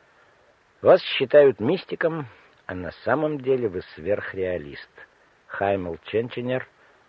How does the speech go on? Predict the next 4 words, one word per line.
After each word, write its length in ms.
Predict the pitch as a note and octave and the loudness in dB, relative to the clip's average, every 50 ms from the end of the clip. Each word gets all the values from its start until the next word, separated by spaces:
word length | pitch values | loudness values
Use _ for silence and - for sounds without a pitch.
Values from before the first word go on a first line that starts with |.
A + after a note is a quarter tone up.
| _ - | _ -12
Аарону 480 | - F2 F2+ F#2 G#2 G#2+ G#2+ A2 G#2 | -10 -8 -2 0 0 0 0 -2 -4
Грейдингеру. 840 | G2 F2 F#2 D#2+ E2 D#2 C#2 C2 C#2 C#2+ C2+ - - - - - - - _ _ _ _ _ _ _ _ _ _ _ _ _ _ _ _ _ _ _ _ _ _ _ _ _ _ _ _ - | -6 -6 -8 -6 -6 -8 -8 -12 -16 -18 -16 -16 -16 -16 -16 -16 -18 -20 _ _ _ _ _ _ _ _ _ _ _ _ _ _ _ _ _ _ _ _ _ _ _ _ _ _ _ _ 4
В 20 | D#3+ | 4
этом, 300 | G3+ G3+ G#3 F#3 F3 | 4 4 4 -2 -2